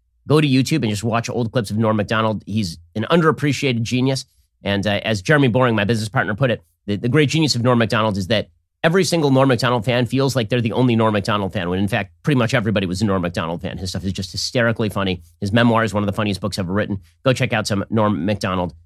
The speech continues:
today. In, um, in more generally political news, the California recall effort was a complete and total dud. Newsom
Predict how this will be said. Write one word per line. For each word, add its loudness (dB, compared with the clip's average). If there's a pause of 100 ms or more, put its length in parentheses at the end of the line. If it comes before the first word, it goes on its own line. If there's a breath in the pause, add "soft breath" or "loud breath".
today. -2 (180)
In, 4
um, 2
in 0
more 6
generally 4
political 0 (240)
news, -2 (220)
the 2
California 4
recall 2
effort 2
was 0
a -2
complete 0
and 0
total 2
dud. -2 (300)
Newsom 4